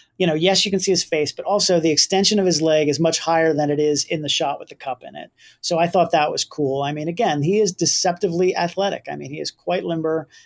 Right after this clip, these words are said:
and, uh, he played, uh, I think he played football in college. So he certainly, uh, it can hold his own. And so I like the height of the leg, the extension. And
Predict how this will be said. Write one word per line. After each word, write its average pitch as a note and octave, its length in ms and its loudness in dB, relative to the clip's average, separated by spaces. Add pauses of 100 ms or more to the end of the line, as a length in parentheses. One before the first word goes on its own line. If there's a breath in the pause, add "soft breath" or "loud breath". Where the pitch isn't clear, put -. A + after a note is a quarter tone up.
(140)
and, D3 360 -2
uh, C#3+ 80 0
he D3+ 180 -2
played, G#3 400 0
uh, F3 120 4
I E3 80 4
think G#3 140 -2
he F#3+ 60 0
played D#3 200 -2
football F#3 400 0
in D#3+ 120 -2
college. D#3+ 480 -2
So D3+ 280 -2 (260 soft breath)
he A#3+ 100 -2
certainly, F#3+ 520 0
uh, D#3 180 0
it - 380 -6
can D#3+ 120 -4
hold D#3+ 200 -2
his D3 140 -2
own. D3 280 -4 (340 soft breath)
And E3+ 440 2 (560)
so F3+ 500 6
I E3+ 120 2
like G#3 240 4
the A#3 80 4
height G3+ 240 4
of F3 80 2
the F3 80 4
leg, F3 260 4
the D#3 80 2
extension. D#3+ 500 0 (360 loud breath)
And F#3+ 260 2